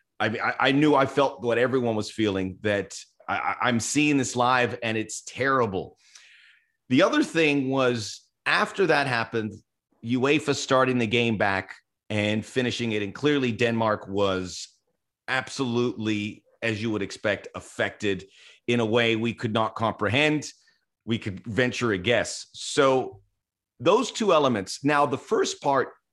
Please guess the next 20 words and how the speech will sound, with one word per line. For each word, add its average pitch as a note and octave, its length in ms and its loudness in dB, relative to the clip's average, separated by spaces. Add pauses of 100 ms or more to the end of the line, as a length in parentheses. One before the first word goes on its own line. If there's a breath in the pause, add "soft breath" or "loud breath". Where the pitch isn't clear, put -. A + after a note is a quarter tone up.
(540)
as D3 220 0
awful G3+ 420 2
as D3 120 0
it C#3+ 120 -6
may C#3 200 2
be C3+ 160 0
feel, B2+ 400 0 (1080 soft breath)
I, D#3+ 260 0 (180)
I D3+ 100 -6
still G#3+ 500 -4
want E3 360 2
those D3 320 0
images, C3 460 0
maybe G#3 340 0
not E3+ 380 0
to C3+ 100 -4
see D#3+ 380 -2
the C3 140 -2
medical C3+ 480 0
staff, B2 600 0